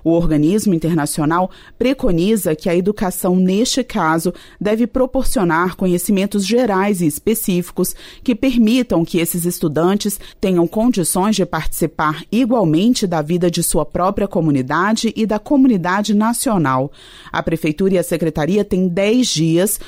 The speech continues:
contados a partir do recebimento da notificação, para atenderem às orientações. Caso contrário, o M P F poderá tomar outras providências, podendo levar o caso à Justiça. Até o fechamento desta edição,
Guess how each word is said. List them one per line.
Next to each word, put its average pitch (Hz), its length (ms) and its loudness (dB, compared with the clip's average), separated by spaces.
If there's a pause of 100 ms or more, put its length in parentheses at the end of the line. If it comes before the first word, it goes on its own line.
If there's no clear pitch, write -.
(160)
contados 180 500 -2
a 180 60 -2
partir 165 420 -4
do 160 100 -2
recebimento 247 920 0
da 185 120 -2
notificação, 156 960 -2 (260)
para 202 320 -2
atenderem 208 800 2
às 190 160 -2
orientações. 226 960 0 (240)
Caso 139 280 -2
contrário, 214 720 0 (200)
o 240 100 2
M 269 180 4
P 262 120 -2
F 208 340 0
poderá 185 380 0
tomar 190 440 0
outras 254 480 0
providências, 190 840 0 (260)
podendo 220 380 2
levar 220 340 2
o 214 60 0
caso 226 380 0
à 240 60 2
Justiça. 156 720 0 (320)
Até 156 200 -2
o 147 60 -2
fechamento 156 500 0
desta 180 360 0
edição, 196 500 -2